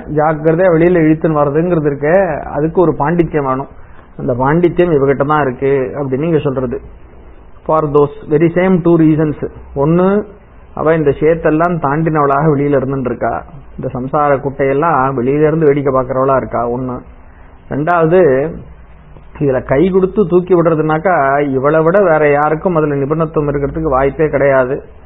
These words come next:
இவ ஒருத்தி தான் நம்மளை இதுல இருந்து காப்பாத்த முடியும் அப்படிங்கறதுனால விசேஷமாக அதை சொல்லி, அப்படிப்பட்ட சமுத்தரணத்தை செய்வதில் திறமை உள்ளவளாக அப்படின்னு இங்க அம்பாளை சொல்றது. "சம்சார பங்க நிர்மக்ன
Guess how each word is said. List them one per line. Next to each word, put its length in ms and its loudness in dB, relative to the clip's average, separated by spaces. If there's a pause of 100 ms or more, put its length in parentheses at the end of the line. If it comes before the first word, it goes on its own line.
(280)
இவ 220 0
ஒருத்தி 280 0
தான் 200 0
நம்மளை 140 2
இதுல 240 2
இருந்து 100 -2
காப்பாத்த 520 -2
முடியும் 560 -4 (600)
அப்படிங்கறதுனால 1080 0 (320)
விசேஷமாக 680 0
அதை 220 0
சொல்லி, 540 -2 (560)
அப்படிப்பட்ட 720 -2
சமுத்தரணத்தை 1120 0
செய்வதில் 640 -2 (520)
திறமை 380 2
உள்ளவளாக 680 2
அப்படின்னு 560 -2
இங்க 120 -2
அம்பாளை 260 0
சொல்றது. 440 -6 (560)
"சம்சார 640 0
பங்க 360 0
நிர்மக்ன 720 -4